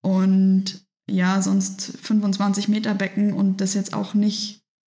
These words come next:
in so großer Anzahl, dass es für München einfach ausreichend ist.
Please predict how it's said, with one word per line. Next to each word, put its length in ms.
in 180
so 200
großer 440
Anzahl, 720
dass 220
es 440
für 200
München 420
einfach 320
ausreichend 600
ist. 340